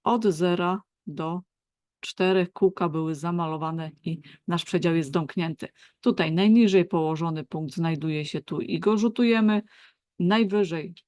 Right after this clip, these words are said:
to ten punkt, też go rzutujemy. Kółka obydwa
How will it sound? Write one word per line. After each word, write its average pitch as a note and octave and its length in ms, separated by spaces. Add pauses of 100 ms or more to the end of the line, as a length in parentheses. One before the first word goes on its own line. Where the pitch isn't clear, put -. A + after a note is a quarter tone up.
to D#3+ 140
ten G#3+ 320
punkt, F#3+ 400
też F#3+ 260
go F3+ 200
rzutujemy. E3+ 540
Kółka F#3+ 520
obydwa D3+ 560